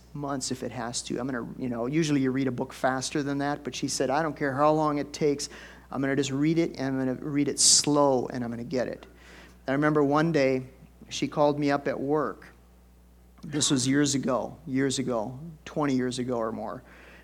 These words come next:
And, and, uh, she called me up at work all excited, and she says, "Paul,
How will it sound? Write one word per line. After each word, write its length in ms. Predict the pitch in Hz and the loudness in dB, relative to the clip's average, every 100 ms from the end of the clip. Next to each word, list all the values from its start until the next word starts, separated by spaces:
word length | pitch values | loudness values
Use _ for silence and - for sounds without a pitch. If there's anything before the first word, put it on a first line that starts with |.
| - | -10
And, 320 | - 131 127 - | -2 0 0 0
and, 280 | 139 131 | 0 2
uh, 240 | 131 120 151 - - | 4 2 0 -8 -16
she 160 | - 139 | -8 -6
called 300 | 147 156 165 | 4 4 6
me 100 | 156 | 2
up 160 | 151 | 2
at 100 | 151 | -2
work 440 | 143 147 151 151 - | 0 0 0 -4 -4
all 240 | - 147 | 2 4
excited, 680 | 160 - - 180 170 110 107 - - - - - | 2 0 2 2 2 -2 -6 -12 -20 -20 -18 -10
and 160 | 131 | -8
she 100 | - | -6
says, 320 | 139 147 131 | -4 -4 -4
"Paul, 640 | - - - 202 202 - | -8 -12 -10 -8 -8 -10